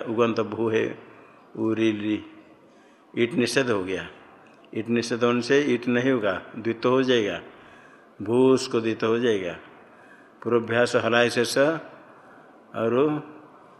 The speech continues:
अभ्यास, ह्रस्व, अभ्यास चर्च, भू, भू भू स, भू भू स हो गया। सूत्र एक था भवते रह,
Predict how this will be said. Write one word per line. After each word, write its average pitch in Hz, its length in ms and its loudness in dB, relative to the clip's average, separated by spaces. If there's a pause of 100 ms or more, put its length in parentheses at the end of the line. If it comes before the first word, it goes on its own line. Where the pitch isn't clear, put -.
(360)
अभ्यास, 117 960 0 (480)
ह्रस्व, 117 480 2 (840)
अभ्यास 113 400 0
चर्च, 110 520 2 (160)
भू, 110 380 2 (1000)
भू 120 380 4
भू 110 360 0
स, - 160 -6 (360)
भू 110 200 0
भू 117 180 -2
स 113 120 -4
हो 104 200 0
गया। 104 240 -8 (640)
सूत्र 127 340 0
एक 127 200 0
था 131 100 8
भवते 123 540 4
रह, 110 480 6